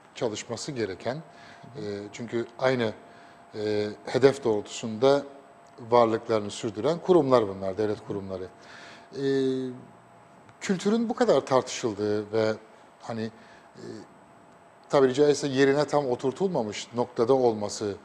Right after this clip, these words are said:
e, bir işte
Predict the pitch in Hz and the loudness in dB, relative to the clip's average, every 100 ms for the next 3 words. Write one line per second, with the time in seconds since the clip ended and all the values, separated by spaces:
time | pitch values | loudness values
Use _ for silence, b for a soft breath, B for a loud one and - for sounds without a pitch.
0 | B B B B - 104 104 104 101 101 | B B B B -20 -14 -10 -10 -10 -12
1 | 101 101 101 - - - - - - - | -14 -14 -16 -20 -20 -20 -20 -20 -20 -20
2 | - - - - 156 135 - - - - | -20 -20 -20 -2 0 0 -8 -20 -20 -20
3 | - - - - | -20 -20 -20 -20